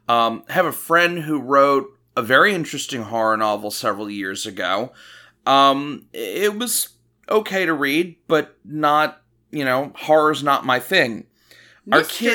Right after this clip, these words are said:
Speaker 1: kid-,
Speaker 2: however.
Speaker 1: our kids aren't even really into horror,
Speaker 2: No.
Speaker 1: but mystery. Mysteries we have long been interested in. And along with that crisp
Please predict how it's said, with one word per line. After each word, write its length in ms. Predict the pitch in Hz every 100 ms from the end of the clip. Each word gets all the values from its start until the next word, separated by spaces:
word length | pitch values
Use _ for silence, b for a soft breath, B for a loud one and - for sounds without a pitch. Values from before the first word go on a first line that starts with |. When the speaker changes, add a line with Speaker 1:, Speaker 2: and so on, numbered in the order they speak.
| 202
Speaker 1:
kid-, 80 | 190
Speaker 2:
however. 320 | 180 151 139
Speaker 1:
our 40 |
kids 380 | - 247 262 208
aren't 220 | 170 139
even 260 | 127 120 123
really 300 | 117 113 110
into 160 | 104 98
horror, 580 | - 107 90 92 180
Speaker 2:
No. 120 | 139 135
Speaker 1:
but 160 | 127 123
mystery. 920 | 127 165 180 - 147 104 85 71 - B B B B
Mysteries 720 | 127 196 240 - 185 143 131
we 120 | 131
have 120 | 117 107
long 720 | 110 113 131 147 143 135 113
been 140 | 110
interested 720 | 90 101 101 101 - - 92
in. 400 | 98 85 69 - _ b b b b -
And 1080 | 143 143 143 139 139 139 135 135 135 - - _ _ _ _ _ _ _ -
along 460 | 160 165 170 180
with 180 | 185 170
that 400 | 160 151 - _
crisp 500 | - - 185 - -